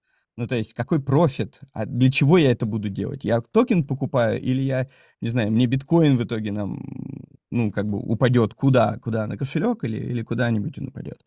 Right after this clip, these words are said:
То есть люди реально сходят с ума, и когда они сходят с ума, они либо зажмуриваются и нажимают кнопку "Дальше" на свой страх и риск,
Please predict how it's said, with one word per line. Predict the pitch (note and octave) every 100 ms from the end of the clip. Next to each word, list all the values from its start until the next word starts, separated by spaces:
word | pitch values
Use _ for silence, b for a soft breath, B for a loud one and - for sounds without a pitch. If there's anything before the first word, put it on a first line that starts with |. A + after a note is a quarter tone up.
| b b
То | -
есть | B2+ - b b
люди | - D3+ G3+
реально | C#3 D#3 F#3
сходят | C#3 - D3 D#3 A#2+
с | - B2+
ума, | B2 C3+ A3+ B3+ -
и | A2
когда | - C#3 D3
они | C3+
сходят | - B2+ G#2+
с | -
ума, | A#2+ F#3+ F3+
они | A#2+ B2
либо | B2+ B2
зажмуриваются | A#2 A#2 C#3 C#3 A#2+ A2+ -
и |
нажимают | G#2+ A#2 A2+ -
кнопку | B2+ G2+ A2+
"Дальше" | C#3 A#3+ - - -
на | A#2 B2
свой | - A#2+
страх | - A#2 -
и |
риск, | A2 -